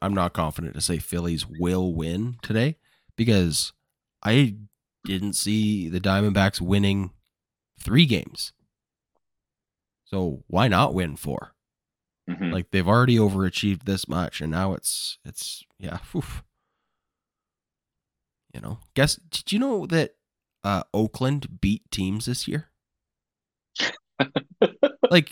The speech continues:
Speaker 1: you could lose to Oakland in a one-game series, for
Speaker 2: Mm-hmm.
Speaker 1: real.
Speaker 2: For real.
Speaker 1: So, <sighs> yeah, it's, uh,
Speaker 2: What an incredible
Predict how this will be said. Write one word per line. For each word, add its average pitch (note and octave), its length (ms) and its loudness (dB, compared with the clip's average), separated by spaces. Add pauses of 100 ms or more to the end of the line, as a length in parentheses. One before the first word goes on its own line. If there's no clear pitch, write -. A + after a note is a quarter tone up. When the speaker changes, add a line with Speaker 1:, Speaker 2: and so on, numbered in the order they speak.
(140)
Speaker 1:
you G#3+ 180 8
could G#3+ 140 -2
lose F#3+ 220 6
to - 140 -4
Oakland B2 520 6
in G#2 140 -2
a F#2+ 60 0
one-game F2 580 -2
series, - 420 -8 (180)
for D3+ 140 2
Speaker 2:
Mm-hmm. C3+ 120 4
Speaker 1:
real. C3+ 200 2 (800)
Speaker 2:
For C#3 140 8
real. E3+ 360 8 (320)
Speaker 1:
So, F#2 380 0 (2750)
<sighs> - 20 -2
yeah, A2+ 920 2
it's, - 280 -8
uh, F#2 340 -2 (840)
Speaker 2:
What F3 560 4
an G2 300 2
incredible G2 1500 2